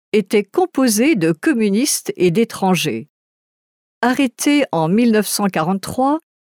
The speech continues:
ses membres ont été condamnés à mort. À la suite de leur assassinat, l'affiche rouge a été placardée massivement dans la France occupée.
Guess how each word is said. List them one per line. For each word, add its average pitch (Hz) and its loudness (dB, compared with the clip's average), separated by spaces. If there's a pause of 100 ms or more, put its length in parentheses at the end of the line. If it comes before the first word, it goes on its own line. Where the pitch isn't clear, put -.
(220)
ses - 0
membres 262 2
ont 202 0
été 233 0
condamnés 240 2
à 185 2
mort. 139 -2 (800)
À 180 0
la 170 2
suite - -4
de 175 2
leur 160 0
assassinat, 175 0 (440)
l'affiche 226 0
rouge 285 2 (100)
a 170 0
été 190 0 (100)
placardée 240 2
massivement 226 0 (220)
dans 170 0
la 160 0
France - -4
occupée. 151 -4